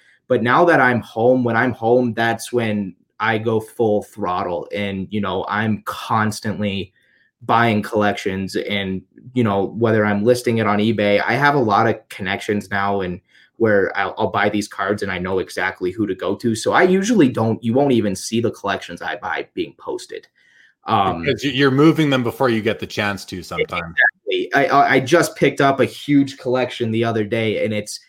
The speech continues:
Speaker 1: it's all vintage golf, nineteen ten to nineteen forty vintage golf. And so that one's gonna be a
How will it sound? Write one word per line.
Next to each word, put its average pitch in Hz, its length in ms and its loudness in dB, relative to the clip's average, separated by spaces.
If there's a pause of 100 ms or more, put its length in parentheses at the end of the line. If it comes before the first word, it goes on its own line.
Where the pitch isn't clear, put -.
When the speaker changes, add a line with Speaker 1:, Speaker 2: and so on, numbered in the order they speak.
(140)
Speaker 1:
it's - 180 -4
all 120 360 0
vintage 120 420 -4
golf, 107 340 -4
nineteen 113 520 -2
ten 117 480 -4
to 202 120 -6
nineteen 110 520 -4
forty 104 600 0 (340)
vintage 120 480 0
golf. 101 380 -2
And 101 240 -4
so - 120 -2
that 156 180 4
one's 196 180 2
gonna 151 200 2
be 127 520 4
a 107 520 0